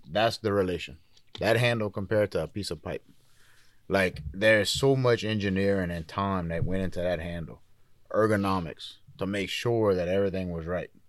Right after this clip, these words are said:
And we have, it's just a piece of pipe, the rest of 'em. Not all of 'em,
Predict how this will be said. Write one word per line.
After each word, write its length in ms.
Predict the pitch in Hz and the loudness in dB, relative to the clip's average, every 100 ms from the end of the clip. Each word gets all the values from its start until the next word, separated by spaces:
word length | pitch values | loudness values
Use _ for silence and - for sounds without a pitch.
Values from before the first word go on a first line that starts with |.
| - _ - - - - - - - - | -20 _ -20 -20 -18 -20 -20 -20 -20 -6
And 500 | 92 95 92 87 82 - - - - - - - _ - - - _ _ _ _ _ - - | 0 2 2 -2 -6 -16 -20 -20 -20 -20 -20 -20 _ -20 -20 -20 _ _ _ _ _ -20 -4
we 80 | 85 | 2
have, 140 | 104 - _ _ _ _ - | 2 0 _ _ _ _ -20
it's 120 | - | -8
just 160 | 80 98 | -4 -4
a 60 | 92 | -2
piece 200 | 117 98 | -4 -4
of 100 | - | -4
pipe, 300 | 107 - - - - _ - - - - | -6 -8 -14 -20 -20 _ -20 -20 -20 -12
the 80 | - | -4
rest 240 | 85 82 - | -4 -4 -8
of 100 | 55 | -14
'em. 100 | - - - - - - _ _ - _ - | -16 -20 -20 -20 -20 -20 _ _ -20 _ -4
Not 140 | - 143 | 2 6
all 200 | 123 87 | 6 6
of 100 | 82 | 2
'em, 120 | 90 | -4